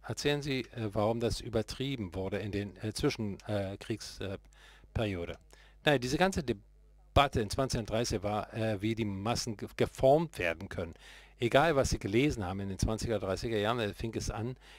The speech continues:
von der Annahme, dass die Massen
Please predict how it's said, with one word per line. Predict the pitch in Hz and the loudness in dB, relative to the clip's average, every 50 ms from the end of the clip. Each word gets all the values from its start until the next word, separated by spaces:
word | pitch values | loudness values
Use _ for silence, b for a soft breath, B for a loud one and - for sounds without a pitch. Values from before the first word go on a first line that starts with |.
| B B B - | B B B -2
von | - 120 107 | -2 0 0
der | 113 - - | 0 -2 2
Annahme, | - 156 208 226 190 104 82 85 98 127 147 135 | 2 4 4 4 4 2 2 0 0 0 0 0
dass | 110 104 87 - | 0 0 0 -2
die | - | -4
Massen | 95 87 92 120 135 - - - 95 87 117 170 202 185 - 104 - - | -4 0 4 4 4 4 2 -4 -8 -6 -6 -6 -6 -6 -8 -10 -10 -12